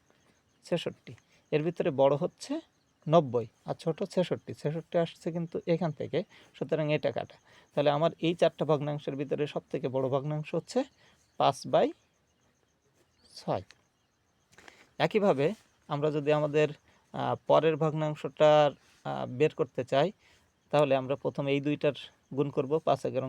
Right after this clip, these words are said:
পঞ্চান্ন, তারপরে ছয় আষ্টা আটচল্লিশ। এর ভিতরে ছোট এটা, তাহলে এটা কেটে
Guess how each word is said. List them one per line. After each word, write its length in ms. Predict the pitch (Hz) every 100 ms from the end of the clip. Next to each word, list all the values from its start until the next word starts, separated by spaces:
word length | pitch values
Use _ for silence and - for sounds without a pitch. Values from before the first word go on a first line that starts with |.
| 131
পঞ্চান্ন, 480 | 151 160 - 139 123 139 208 - _ _ _ _ _ _ _ _ _ _ _ _ _ _ -
তারপরে 400 | 131 - 139 190 277 _ _ -
ছয় 160 | 143 139
আষ্টা 240 | - - 214 - _ _ _ _ _ 156
আটচল্লিশ। 600 | - - 131 104 104 - - - _ _ _ _ _ _ _
এর 100 | 180 175
ভিতরে 320 | 160 - 131 226 - _ _ _ _ _ _ _ _ _ _ _ _
ছোট 180 | - 165 175
এটা, 340 | 151 127 143 240 - _ -
তাহলে 160 | 135 135
এটা 120 | 147 151
কেটে 200 | -